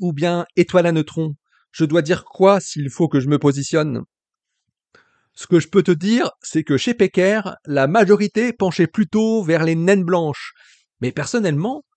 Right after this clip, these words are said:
je n'ai pas de préférence très nette. J'avoue que l'idée des étoiles à neutrons, qui seraient en rotation avec un faisceau, me semble assez convaincante.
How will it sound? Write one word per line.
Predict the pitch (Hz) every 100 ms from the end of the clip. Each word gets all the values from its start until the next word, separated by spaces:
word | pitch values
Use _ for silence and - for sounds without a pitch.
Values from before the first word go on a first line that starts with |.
| _ _
je | 151
n'ai | 170
pas | 302
de | -
préférence | 247 220 226 208 -
très | - 156
nette. | 165 151 - - _ _ _ _ _ _ _
J'avoue | 139 147 262
que | 139
l'idée | 135 156 180
des | 160 135
étoiles | 139 143 127
à |
neutrons, | 123 123 190 240 254
qui | - 120
seraient | - 139
en | 120
rotation | 117 202 190 170 - 170 -
avec | 147 135 131
un | 127
faisceau, | - 160 - 226 247 - _ _ _ -
me | 120
semble | - 185 151
assez | 151 - 240
convaincante. | 139 139 180 196 156 -